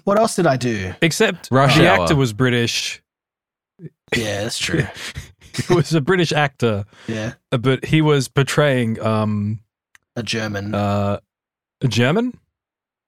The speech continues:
Speaker 1: Well, he was German in spirit.
Speaker 2: Yeah.
Speaker 1: He was a very tidy and efficient.
Speaker 2: Yeah, <laughs> an efficient man.
Speaker 1: They, they said, they talked about it on the director's commentary.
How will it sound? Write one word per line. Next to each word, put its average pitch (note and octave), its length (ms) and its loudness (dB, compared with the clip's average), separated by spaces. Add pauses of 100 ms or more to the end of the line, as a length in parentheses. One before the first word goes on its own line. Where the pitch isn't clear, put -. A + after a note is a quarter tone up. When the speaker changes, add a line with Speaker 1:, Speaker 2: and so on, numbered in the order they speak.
(880)
Speaker 1:
Well, G3 100 2
he G3+ 80 4
was G#3 160 2
German E3+ 380 2
in A#2+ 100 -2
spirit. F#2 480 -6 (1600)
Speaker 2:
Yeah. G#2 300 -2
Speaker 1:
He D#3+ 60 0
was D#3+ 80 4
a - 20 2
very E3 160 2
tidy G2+ 520 -6 (720)
and G#2 80 -6
efficient. F#2+ 480 -8 (260)
Speaker 2:
Yeah, D#3+ 340 0 (200)
<laughs> - 200 -8
an F#3 60 2
efficient C#3 420 0
man. A#2+ 380 0 (640)
Speaker 1:
They, F#3+ 120 2
they G3 320 2
said, D#3+ 360 0
they E3 120 2
talked E3 280 0
about A#2+ 260 -2
it G#2+ 60 -2
on A2+ 180 -4
the G#2+ 100 -4
director's G2+ 460 -8
commentary. F#2 680 -10